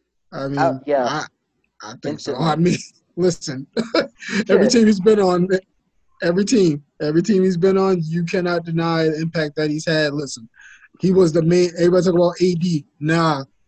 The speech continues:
Speaker 1: LeBron was the reason <laughs> they won that championship. Let, let's be honest. What's that?
Speaker 2: I mean, look at, look at this. I got a, after Kobe died, I got a bunch of Lakers people to co-, contribute to an article,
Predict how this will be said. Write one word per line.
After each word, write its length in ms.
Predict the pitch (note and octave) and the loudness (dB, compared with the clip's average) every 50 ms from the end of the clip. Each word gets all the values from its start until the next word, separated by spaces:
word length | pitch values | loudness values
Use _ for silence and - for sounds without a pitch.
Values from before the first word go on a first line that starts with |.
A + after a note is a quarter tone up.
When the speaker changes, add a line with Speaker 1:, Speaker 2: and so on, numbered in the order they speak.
| _ _ - - | _ _ -10 -10
Speaker 1:
LeBron 400 | D3 C#3 D#3 F3+ F3+ F3+ F3 F3 | -8 -2 0 2 4 4 4 4
was 100 | F3 D#3+ | 4 2
the 60 | D#3 D3+ | 2 0
reason 420 | F3+ F3+ D#3+ D3 D#3+ D#3 D3+ D3 - - - - | 0 0 0 0 -2 -4 -4 -6 -12 -18 -16 -16
<laughs> 160 | - _ - | -16 _ -10
they 240 | D#3+ C#3+ F3+ G3 - | -4 0 2 2 4
won 200 | G3+ F#3 F3 E3+ | 4 4 2 2
that 160 | F3 - - | 2 0 0
championship. 540 | - - G#3 F3 D#3+ - D3+ D3+ - E3 D3 C#3 | 0 -2 -2 -2 -2 -4 -6 -4 -4 -6 -6 -4
Let, 160 | D3+ D#3 D3+ D#3 - | -4 -4 -4 -4 -6
let's 120 | D#3+ E3 | -10 -10
be 160 | - - F3 E3+ | -6 -2 0 0
honest. 300 | E3 D#3 C#3+ C#3 - _ _ _ _ - _ | 0 0 -2 -6 -10 _ _ _ _ -16 _
What's 140 | - E3+ E3 | -4 -4 0
that? 120 | - F#3+ D3+ | 2 2 2
Speaker 2:
I 40 | D3 | 4
mean, 140 | D3+ D#3 D#3 | 2 2 2
look 140 | E3+ F3+ - | 2 2 2
at, 120 | F3+ - _ _ _ _ _ _ - | 0 -4 _ _ _ _ _ _ 0
look 140 | E3 F3+ G3 | 2 4 4
at 60 | F#3 | 4
this. 360 | E3+ D3+ C3 A#2 - - _ _ _ _ _ _ - - - _ - - _ _ _ - - _ - | 4 4 2 0 -2 -12 _ _ _ _ _ _ -20 -20 -20 _ -20 -20 _ _ _ -20 -16 _ -2
I 80 | D3 D3 | -2 0
got 220 | C#3+ F3 F3+ F3+ | 4 4 4 6
a, 200 | E3 D3 C#3+ B2+ - _ _ _ _ - | 6 4 2 2 0 _ _ _ _ 0
after 260 | D#3 F3 E3+ - D#3+ | 0 0 2 0 -2
Kobe 360 | C#3+ - E3 E3+ F3+ F3 E3+ | -2 0 0 0 2 2 2
died, 260 | D#3+ F3+ E3+ F3 F3 D#3 | 2 4 4 4 4 4
I 60 | C#3+ | 0
got 180 | B2+ D3 C#3+ | -2 -2 -2
a 80 | C#3+ C#3 | -2 0
bunch 240 | - D#3 D#3 - - | 0 -2 -2 -2 -2
of 160 | D3+ C3+ B2 B2+ | -4 -4 -4 -4
Lakers 440 | C3+ D3 D3+ - F3 E3+ E3 - _ | -4 -4 -4 -4 -6 -8 -8 -10 _
people 480 | - E3 E3 - E3+ E3 D#3+ D#3 - _ _ - | -8 -8 -6 -4 -4 -2 -2 -2 -4 _ _ -8
to 240 | - B2+ B2 A#2 A2+ _ _ _ _ _ _ _ _ | -6 -4 -4 -4 -6 _ _ _ _ _ _ _ _
co-, 180 | - C#3+ C3 C3 _ _ _ _ _ _ - | -10 -10 -10 -10 _ _ _ _ _ _ -12
contribute 440 | E3+ E3 - F3+ E3+ E3+ E3 - | -12 -10 -8 -6 -6 -6 -6 -6
to 120 | - D#3+ D3+ | -4 -4 -4
an 80 | C3+ B2 | -4 -2
article, 600 | - C3+ C#3+ D3 D#3+ - - F3+ F3 F3+ F3+ _ | -2 -4 -2 -2 -4 -6 -4 -2 -2 -2 -2 _